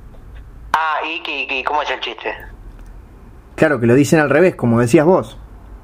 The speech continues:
Speaker 2: Dicen mágica
Speaker 1: Claro, pero
Speaker 2: poción.
Speaker 1: eso no es, pero eso, pero eso no es un chiste, eso es como sucede. Ahora, a partir de esa premisa, ¿qué hace Goscinny para hacer
Speaker 2: No,
Speaker 1: un chiste
Speaker 2: bueno,
Speaker 1: con eso?
Speaker 2: en,
Speaker 1: ¿O, o
Speaker 2: en
Speaker 1: es
Speaker 2: el
Speaker 1: solo eso?
Speaker 2: <laughs> en, bueno, más respeto. En el cómic todos aparecen hablando en francés.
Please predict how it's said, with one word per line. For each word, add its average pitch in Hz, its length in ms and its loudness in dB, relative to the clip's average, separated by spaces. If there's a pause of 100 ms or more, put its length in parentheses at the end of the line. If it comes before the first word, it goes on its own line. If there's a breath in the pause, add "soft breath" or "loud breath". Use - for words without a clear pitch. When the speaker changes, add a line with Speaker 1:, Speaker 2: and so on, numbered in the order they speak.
(220)
Speaker 2:
Dicen 139 240 2
mágica 165 440 2
Speaker 1:
Claro, 143 120 -2
pero 131 100 -4
Speaker 2:
poción. 175 120 2
Speaker 1:
eso - 80 -10
no 151 120 -8
es, - 160 -8 (320)
pero 139 160 -4
eso, - 120 -6 (260)
pero 151 140 -4
eso - 140 -6 (140)
no 143 80 -6
es 170 160 -6
un 131 100 -10
chiste, 170 280 -10
eso 190 120 -8
es - 60 -10
como 139 180 -4
sucede. 151 400 -6
Ahora, 147 220 -2 (380 loud breath)
a - 160 -2
partir 196 260 -4
de 196 60 -2
esa 190 160 -2
premisa, 185 380 -4
¿qué 180 180 -6
hace 180 260 -4
Goscinny 156 500 -4
para 147 200 -2
hacer 127 160 -4
Speaker 2:
No, 160 100 0
Speaker 1:
un 151 60 0
chiste 156 200 -8
Speaker 2:
bueno, 156 180 0
Speaker 1:
con 113 80 -6
eso? - 240 -10 (140)
Speaker 2:
en, 254 120 0
Speaker 1:
¿O, 269 60 0
o - 120 -2
Speaker 2:
en - 100 0
Speaker 1:
es 143 60 -4
Speaker 2:
el 143 60 -4
Speaker 1:
solo 151 200 -6
eso? - 220 -8 (120)
Speaker 2:
<laughs> - 100 -20
en, 143 160 0 (1120 loud breath)
bueno, 135 400 0 (160 loud breath)
más 180 100 2
respeto. 147 540 0 (300 loud breath)
En 139 160 4
el 147 140 2
cómic 202 460 2
todos 190 300 4
aparecen 139 360 0
hablando 135 360 2
en 131 140 2
francés. 127 880 0